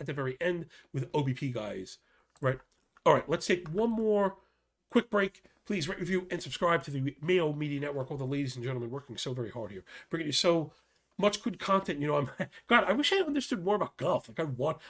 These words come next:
I want to get <laughs> on golf, and I, I don't really understand it enough to, but it is kinda fun to get those long odds stuff.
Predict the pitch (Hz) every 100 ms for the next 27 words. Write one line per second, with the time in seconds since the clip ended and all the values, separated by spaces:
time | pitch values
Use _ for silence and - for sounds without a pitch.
0 | - 180 151 170 135 185 131 190 147 127
1 | 127 170 107 104 - - 147 180 160 135
2 | 104 - 113 104 92 - - - 117 104
3 | - 101 98 - - - 147 151 143 127
4 | 139 127 127 123 104 - - _ 139 127
5 | 117 110 - 107